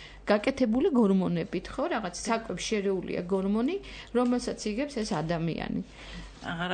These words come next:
Speaker 2: ლაპარაკი
Speaker 1: ბავშვი.
Speaker 2: ბარკლებზე.
Speaker 1: ყველ-, ნებისმიერი, აი, ჩვენთანაც არის, მო-, ჯერ დავიწყოთ ეს სუბ-,
Speaker 2: დიახ.
Speaker 1: რას იწვევს? ნაადრევ მომწიფებას, გორმონალურ დარღვევებს და, м, ესეთი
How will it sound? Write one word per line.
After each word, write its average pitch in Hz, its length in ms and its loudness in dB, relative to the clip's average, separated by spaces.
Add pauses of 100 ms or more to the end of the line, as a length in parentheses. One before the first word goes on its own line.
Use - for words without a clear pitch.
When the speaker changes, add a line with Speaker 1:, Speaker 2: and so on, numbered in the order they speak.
Speaker 2:
ლაპარაკი 180 300 2
Speaker 1:
ბავშვი. 262 320 6
Speaker 2:
ბარკლებზე. 185 720 0 (600)
Speaker 1:
ყველ-, 226 500 2
ნებისმიერი, 233 640 4
აი, 226 140 2
ჩვენთანაც 233 540 0
არის, 277 260 0 (400)
მო-, 214 220 4 (100)
ჯერ 277 240 0
დავიწყოთ 214 480 0
ეს 190 100 -4
სუბ-, - 260 -8
Speaker 2:
დიახ. 202 220 -4
Speaker 1:
რას 262 240 2
იწვევს? - 320 -6
ნაადრევ 226 400 0
მომწიფებას, 196 680 -4
გორმონალურ 202 600 0
დარღვევებს 180 640 -2 (420)
და, - 180 -6
м, - 1120 -6
ესეთი 190 380 0